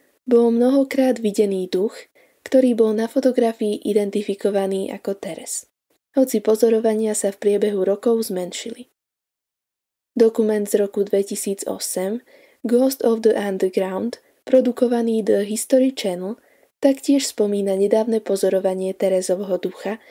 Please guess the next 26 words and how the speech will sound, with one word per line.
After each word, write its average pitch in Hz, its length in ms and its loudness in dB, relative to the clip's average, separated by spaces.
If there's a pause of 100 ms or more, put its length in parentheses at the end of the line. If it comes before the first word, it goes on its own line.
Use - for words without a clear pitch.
(280)
na 269 100 4
stanici 240 540 -2
metra 185 420 -2
Covent 202 460 -2
Garden, 220 500 -4 (480)
ktorá 262 220 4
bola 220 260 4
postavená 240 720 0
až 214 220 -8
po 185 160 -4
Terezovej 190 560 0
smrti. - 480 -12 (720)
Najpozoruhodnejšie 202 1400 0
stretnutie 202 880 -4 (160)
sa - 260 -4
odohralo 233 540 2
v 214 180 0
roku 208 140 -6
tisíc 202 500 -8
deväťsto 185 480 -4
dvadsaťosem 196 840 -4 (560)
v - 20 -14
bývalej 262 540 2
šatni 226 480 -2
Jessie 196 320 -2
Milward, 202 640 -2